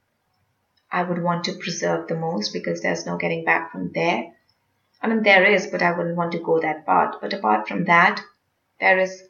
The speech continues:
everything that we have within ourselves to turn any situation around. And I truly believe in this. I'm no more a victim to my life. I'm not, no more a victim to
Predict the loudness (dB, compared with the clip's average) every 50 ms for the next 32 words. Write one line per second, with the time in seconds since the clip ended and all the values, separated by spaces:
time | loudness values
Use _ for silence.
0 | _ _ -6 -6 -6 -6 -8 -6 -6 -6 -6 -8 -10 -14 _ -12 -6 -4 -4 -2
1 | -2 -2 -2 -4 -4 -8 -10 -16 _ _ _ _ _ _ _ _ _ _ _ _
2 | _ _ _ _ _ _ _ _ _ _ _ _ _ _ _ _ _ _ _ _
3 | _ _ 0 2 4 4 4 2 0 -4 -10 -4 -2 -2 -2 -2 -2 0 2 4
4 | 4 4 4 2 0 -4 -4 0 0 0 0 0 -2 -2 -2 -4 -4 -2 0 0
5 | 0 0 -2 -4 -8 -8 -10 -10 -6 -4 -2 -2 0 0 -2 -4 -4 -4 -4 -4
6 | -4 -4 -4 -6 -8 -8 -8 -6 -2 -2 -2 -2 -2 -4 -6 -8 -8 -8 -6 -6
7 | -4 -6 -6 -8 -10 -14 -16 -20 _ _ _ -20 -20 -20 -20 -8 _ 2 4 4
8 | 4 4 0 -4 -4 -4 -4 -2 -2 -2 -2 -2 -2 -2 -2 -2 -2 -2 -2 -2
9 | -2 -4 -2 -2 -2 -2 -2 -6 -10 -8 -4 0 2 2 2 2 0 2 2 2
10 | 2 2 2 2 2 2 0 0 0 0 -2 -2 -6 -6 -4 -4 -2 2 4 4
11 | 4 4 4 2 2 2 0 -2 -6 -12 _ _ -20 -20 -20 -20 _ _ 4 4
12 | 6 6 4 4 4 4 4 4 4 6 4 4 4 2 2 2 2 2 0 0
13 | -2 -4 -6 -6 -6 -4 -2 0 0 0 0 0